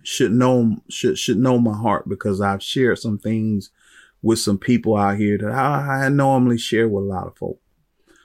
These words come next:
So when he said, "I know your heart," that blessed me. That made me feel better.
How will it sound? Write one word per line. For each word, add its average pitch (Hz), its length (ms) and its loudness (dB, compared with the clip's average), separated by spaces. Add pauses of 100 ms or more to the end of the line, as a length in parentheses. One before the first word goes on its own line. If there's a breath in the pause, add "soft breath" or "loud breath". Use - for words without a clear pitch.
So - 180 2
when 156 120 6
he 180 140 6
said, 185 500 2 (240)
"I 104 60 -4
know 113 340 4
your 123 220 0
heart," 95 400 -8 (3500)
that 98 260 -2
blessed 95 480 -4
me. 80 140 -12
That 92 220 -4
made 101 280 0
me 95 100 -4
feel 90 380 -2
better. 85 580 -6